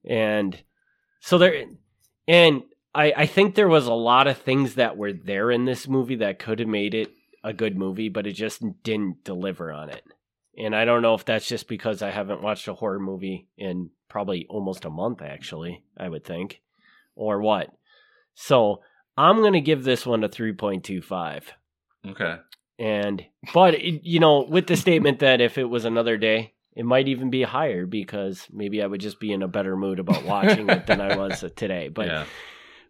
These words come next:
Speaker 1: but yeah, it just did, it did nothing for me.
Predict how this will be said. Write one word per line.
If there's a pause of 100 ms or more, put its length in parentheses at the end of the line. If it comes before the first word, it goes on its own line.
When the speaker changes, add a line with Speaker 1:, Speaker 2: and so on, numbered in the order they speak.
(140)
Speaker 1:
but
yeah,
it
just
did, (100)
it
did
nothing
for
me.